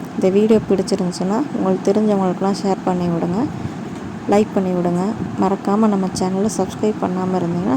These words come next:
சப்ஸ்கிரைப் பண்ணிட்டு பாருங்க. இந்த குழம்புக்கு காம்பினேஷனா நீங்க முருங்கைக்கீரை பொரியல், அவரைக்காய் பொரியல், பீன்ஸ் கேரட் பொரியல் அப்படின்னு என்ன வேணாலும் எடுத்துக்கலாங்க.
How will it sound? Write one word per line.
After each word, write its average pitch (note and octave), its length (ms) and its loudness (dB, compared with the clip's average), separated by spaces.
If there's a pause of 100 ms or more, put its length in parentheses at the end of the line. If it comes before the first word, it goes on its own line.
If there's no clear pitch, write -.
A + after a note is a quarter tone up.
(120)
சப்ஸ்கிரைப் G3+ 440 0
பண்ணிட்டு F#3+ 340 -2 (100)
பாருங்க. E3+ 300 0 (1000)
இந்த G#3+ 140 -2 (100)
குழம்புக்கு A3 520 0
காம்பினேஷனா F#3+ 640 -2
நீங்க G3 240 0
முருங்கைக்கீரை F#3+ 560 0 (100)
பொரியல், F3+ 420 0 (600)
அவரைக்காய் F#3+ 440 0
பொரியல், F#3+ 380 0
பீன்ஸ் G3 320 -2
கேரட் F3+ 300 -2
பொரியல் F3 320 -2 (160)
அப்படின்னு F#3+ 380 -2
என்ன F3+ 160 -2
வேணாலும் F3+ 340 -2
எடுத்துக்கலாங்க. E3+ 540 -2